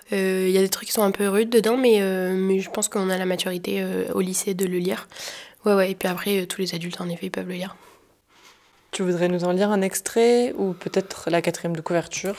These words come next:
Speaker 2: <laughs>
Speaker 1: Euh, je peux lire la quatrième de couve. Dans le sud du désert de Mojave, ou Mojave, je sais pas, Dan et Tama traversent leur dernière année de lycée comme on aborde une voie d'escalade, entre appréhension et excitation. Dan est un garçon prodige et discret,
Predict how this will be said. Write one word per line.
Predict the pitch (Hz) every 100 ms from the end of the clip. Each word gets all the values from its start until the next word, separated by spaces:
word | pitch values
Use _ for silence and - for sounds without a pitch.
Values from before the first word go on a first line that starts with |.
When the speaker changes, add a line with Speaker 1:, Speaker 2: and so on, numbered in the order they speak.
| -
Speaker 2:
<laughs> | - - - - - - - - - - -
Speaker 1:
Euh, | 202 196
je | 185
peux | - 208
lire | 190
la | 190 185
quatrième | 185 - 185 185
de | 180
couve. | - 302 247 - - - - - -
Dans | - 240
le | 247
sud | 208 269
du | 240
désert | 208 202 233
de | 214 196
Mojave, | 190 190 202 196 180 190 214 285
ou | 196
Mojave, | 190 185 180 175
je | 226
sais | -
pas, | - - - - - -
Dan | 185 233 247
et |
Tama | 226 208 220
traversent | 226 214 202 220
leur | 202 180
dernière | 190 214 220
année | 196 202
de | 208
lycée | 180 175 220
comme | 220 196
on | 180
aborde | 180 185 214
une | 190
voie | 180 208
d'escalade, | 220 - 175 180 208 294 -
entre | 190 -
appréhension | 208 208 233 208 - 233
et | 185
excitation. | 185 233 202 180 - - _ _ - - - - -
Dan | 233
est | 220
un | 196
garçon | 190 190 180
prodige | - 226 226
et | 220
discret, | 170 - - 196